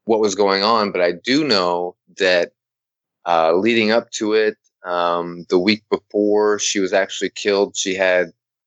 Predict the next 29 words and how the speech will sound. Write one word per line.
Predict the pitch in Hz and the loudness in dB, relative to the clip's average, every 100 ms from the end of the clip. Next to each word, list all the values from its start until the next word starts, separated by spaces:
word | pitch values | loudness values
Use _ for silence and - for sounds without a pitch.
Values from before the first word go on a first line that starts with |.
| _ _ | _ _
the | 98 | -2
window | 104 104 104 | 0 0 0
of | 95 | 0
her | 101 87 | -4 -4
van | 95 101 107 | 0 0 0
was | 107 101 | 0 -2
shot | - 98 98 | 0 0 2
out | 98 98 95 | 2 0 0
when | 87 | -6
he, | 95 101 92 87 | -12 -8 -6 -4
she | - 104 | -4 0
was | 95 87 | 0 0
supposedly | - - 107 104 98 98 | -4 -4 0 2 2 0
going | 95 92 92 | 0 -2 0
over | 90 85 | 0 0
to | 87 | -2
see | - - 117 | -2 0 0
him. | 110 107 107 107 107 _ _ _ _ _ _ - | 0 0 2 0 -4 _ _ _ _ _ _ -4
And, | 95 90 87 87 85 | 0 2 0 0 0
uh, | 82 80 78 - - 62 - 92 - | 0 2 0 -2 -6 -12 -14 -14 -4
the | 90 85 82 80 82 82 | 0 2 2 2 0 0
sheriff's | - 107 107 107 | 0 2 0 -2
department | - - 107 98 98 92 | -8 -4 -2 0 -2 -4
wrote | 92 92 | 0 0
it | 92 90 | 0 0
off | 90 95 | 0 -2
as | 87 82 | -6 -8
being, | - 92 92 90 87 | -4 0 0 0 -2
uh, | 85 82 82 | -2 0 -2